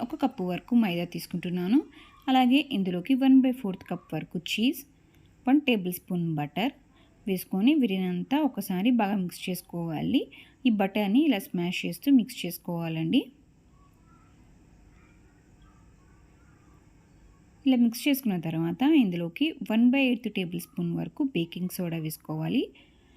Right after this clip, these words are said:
బేకింగ్ సోడా వేసుకొని వీటినంతా ఒకసారి బాగా మిక్స్ చేసుకోవాలి. వీటిని చపాతీ పిండిలా సాఫ్ట్‌గా తడుపుకోవాలండి.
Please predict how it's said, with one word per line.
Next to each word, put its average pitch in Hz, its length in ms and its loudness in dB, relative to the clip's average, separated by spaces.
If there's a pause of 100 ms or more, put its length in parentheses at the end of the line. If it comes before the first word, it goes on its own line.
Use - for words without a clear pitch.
(220)
బేకింగ్ 220 380 2
సోడా 175 240 -2
వేసుకొని 175 560 0 (400)
వీటినంతా 185 640 0
ఒకసారి 190 460 0
బాగా 185 240 0
మిక్స్ 180 260 -4
చేసుకోవాలి. 175 720 -2
వీటిని 202 300 -2
చపాతీ 190 420 -6
పిండిలా 180 440 0
సాఫ్ట్‌గా 202 520 -4
తడుపుకోవాలండి. 165 920 -4